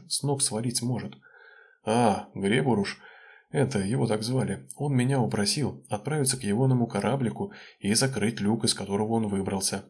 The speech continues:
ответил дед, у которого взгляд уже расфокусирован. «Ну и?» «Дошёл». Пожал он плечами и икнул.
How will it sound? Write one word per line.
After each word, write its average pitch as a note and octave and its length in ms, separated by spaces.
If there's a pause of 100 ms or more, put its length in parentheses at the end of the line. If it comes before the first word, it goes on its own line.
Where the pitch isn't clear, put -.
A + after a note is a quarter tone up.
(160)
ответил C3 460
дед, B2+ 220
у G#2+ 40
которого A2 380
взгляд G#2 340
уже G2+ 220
расфокусирован. G2 880 (440)
«Ну G2+ 160
и?» A#2 260 (400)
«Дошёл». F#2+ 720 (320)
Пожал A#2 300
он G#2 120
плечами G#2 400
и F#2+ 100
икнул. F#2 380